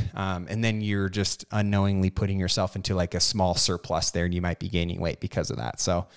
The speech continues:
wow, another long-winded answer here, but, um, yeah, it is possible to, to increase your maintenance calorie range, but it's, yeah, it's just not as sexy as you think it might be. You gotta gain weight,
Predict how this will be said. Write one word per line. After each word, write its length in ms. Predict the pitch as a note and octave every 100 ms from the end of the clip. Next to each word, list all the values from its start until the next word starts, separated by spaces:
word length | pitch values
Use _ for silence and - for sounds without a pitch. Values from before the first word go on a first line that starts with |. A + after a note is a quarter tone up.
| - _ _ _ _ _ _ _ _ _ _ - -
wow, 400 | - G#2 F2 E2+
another 640 | F#2+ G2+ A2 C3 B2+ C3 C3
long-winded 540 | G#2+ A2+ A#2 A2+ G#2+ E2+
answer 340 | F#2+ F#2+ G2
here, 320 | - G2 F#2+
but, 320 | F2 F2+ -
um, 340 | F#2 F2 E2+ E2+ - - - _ _ _ - - _ -
yeah, 300 | A#2+ A#2 G2
it 80 |
is 120 | B2+ A#2+
possible 520 | B2+ - G#2 F2 E2 -
to, 360 | A2 F#2 F2
to 200 | D#2+ -
increase 340 | G#2+ G2 G#2 -
your 80 | F2+
maintenance 300 | F2 F2+ -
calorie 380 | E2+ D#2+ E2
range, 240 | D#2+ E2 -
but 120 | G2
it's, 340 | G2 - - - _ _ _ _ _
yeah, 80 | E2
it's 160 | - -
just 180 | -
not 240 | F#2 G2 A#2+
as 140 | G2
sexy 720 | - - G2 - G2 F#2+ F#2 F2 - -
as 280 | E2+ E2 G2
you 60 |
think 280 | - G2 F2+
it 100 | F2
might 260 | E2 D#2+ -
be. 300 | G1+ G1+ - - -
You 40 |
gotta 200 | - F2+
gain 240 | G#2+ G2 G#2
weight, 400 | D3 - -